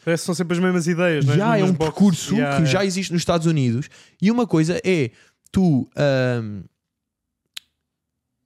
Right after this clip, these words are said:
Speaker 2: como é que se diz? Tipo, mimitar, tipo, seguires as cenas do, dos Estados Unidos, o que eles fazem,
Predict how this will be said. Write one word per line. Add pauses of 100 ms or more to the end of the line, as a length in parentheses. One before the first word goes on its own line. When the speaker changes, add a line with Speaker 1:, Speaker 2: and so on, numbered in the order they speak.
(760)
Speaker 2:
como
é
que
se
diz?
Tipo,
mimitar,
tipo,
seguires
as
cenas
do,
dos
Estados
Unidos,
o
que
eles
fazem,